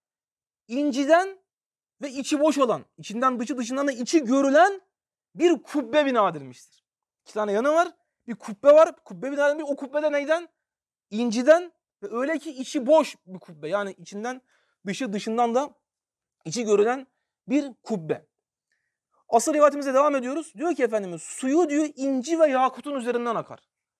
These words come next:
Yani o nehrin altında neler varmış? İnci ve yakut varmış. İnci ve yakutun üzerinde akıyor. Bakın İmam Ahmed'in isnadı sahih olan rivayetinde şöyle geçiyor. "Çakıl taşları incidir," diyor. O nehrin içinde böyle çakıl, ufak taşlar vardır ya.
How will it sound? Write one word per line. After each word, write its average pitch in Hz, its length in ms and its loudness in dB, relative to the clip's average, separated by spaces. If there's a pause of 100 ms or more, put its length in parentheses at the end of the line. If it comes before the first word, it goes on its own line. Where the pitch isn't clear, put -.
(160)
Yani - 120 -20
o 214 280 -8 (160)
nehrin 160 380 -4
altında 185 680 0
neler 202 260 2
varmış? 233 480 -4 (680)
İnci 247 360 -2
ve 311 80 8
yakut 262 400 2
varmış. 160 320 -4
İnci 196 280 -10
ve 277 40 0
yakutun 262 320 -2
üzerinde 262 460 2
akıyor. 208 400 0 (580)
Bakın 202 160 -12
İmam 247 200 -4
Ahmed'in 247 480 -2
isnadı 240 420 0
sahih 233 220 2
olan 269 160 0
rivayetinde 262 400 -2
şöyle 269 160 -6
geçiyor. 269 360 -6 (380)
"Çakıl 277 420 0
taşları 269 460 -4
incidir," 262 520 -4
diyor. 123 180 -14 (340)
O 139 100 -12
nehrin 170 220 -6
içinde 190 240 -8
böyle 190 140 -2
çakıl, 185 320 -10
ufak 190 280 -4
taşlar 196 260 -6
vardır 220 280 -2
ya. 165 200 -8